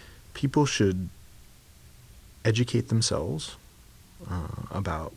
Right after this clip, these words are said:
the issues. They should, um, use criminal justice policies, and especially, um, tough on crime policies, as a litmus test for the, the politicians that they vote for. Um, and they shouldn't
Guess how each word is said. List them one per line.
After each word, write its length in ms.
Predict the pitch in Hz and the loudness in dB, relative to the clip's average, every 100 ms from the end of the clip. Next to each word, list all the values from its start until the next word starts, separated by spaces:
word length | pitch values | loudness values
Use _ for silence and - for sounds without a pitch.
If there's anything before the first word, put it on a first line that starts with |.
| - | -4
the 160 | 104 | -2
issues. 520 | 73 - 110 151 - - | -2 -2 -4 -4 -8 -2
They 100 | 90 | -2
should, 400 | - 98 98 85 - - - - - - - - | 0 -2 -2 -6 -10 -20 -20 -20 -20 -20 -20 -10
um, 280 | 110 95 85 | -6 -4 -4
use 320 | 95 104 117 - | -2 0 0 -2
criminal 360 | - 104 95 | 0 2 2
justice 460 | 90 90 85 - - | 0 -2 -2 -4 -6
policies, 840 | - - 92 - - 110 113 113 | -4 -4 -2 -2 0 0 -2 -4
and 120 | 85 | -6
especially, 800 | 73 - 85 - 90 85 82 85 - - - - 82 | -4 -4 -2 -2 -4 -4 -4 -8 -12 -20 -20 -16 -10
um, 520 | 82 80 73 69 - - - | -6 -6 -6 -8 -10 -16 -6
tough 240 | - - | -4 -2
on 140 | 78 82 | -6 -6
crime 360 | - 82 85 | -6 -4 -4
policies, 640 | - 73 76 - 76 82 - | -8 -8 -8 -8 -8 -8 -8
as 340 | - 76 87 - | -8 -8 -6 -6
a 440 | - 87 80 82 - - - - | -6 -8 -8 -10 -14 -20 -16 -4
litmus 400 | 107 - 110 - | 0 0 0 -2
test 280 | - 95 - | -2 -2 -4
for 580 | - - 82 82 80 71 | -10 -8 -6 -4 -6 -8
the, 320 | 85 73 73 - - - - | -6 -6 -6 -10 -16 -20 -10
the 260 | 80 69 - | -8 -8 -10
politicians 600 | - 76 - 92 87 85 | -8 -8 -6 -6 -6 -6
that 120 | 85 | -8
they 100 | 73 | -10
vote 260 | 80 69 - | -8 -10 -10
for. 320 | 90 90 135 - - - - - - - - | -10 -8 -8 -12 -20 -20 -20 -20 -20 -14 -8
Um, 520 | 90 82 80 80 80 | -6 -4 -6 -8 -8
and 120 | 80 | -8
they 80 | 73 | -6
shouldn't 420 | - 92 90 82 | -4 -2 -2 -4